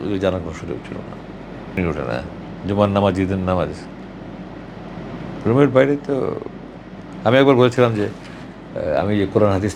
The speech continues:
তো পড়ি এখানে, আপনারা কয়েকজন মিলে আসেন, আমরা একসাথে আলোচনা করি।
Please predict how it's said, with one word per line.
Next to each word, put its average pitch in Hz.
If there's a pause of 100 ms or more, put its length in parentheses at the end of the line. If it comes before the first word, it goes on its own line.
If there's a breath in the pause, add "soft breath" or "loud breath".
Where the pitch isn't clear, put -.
তো 104
পড়ি 110
এখানে, 131 (680)
আপনারা 120
কয়েকজন 117
মিলে 113
আসেন, 107
আমরা 104
একসাথে -
আলোচনা 95
করি। 71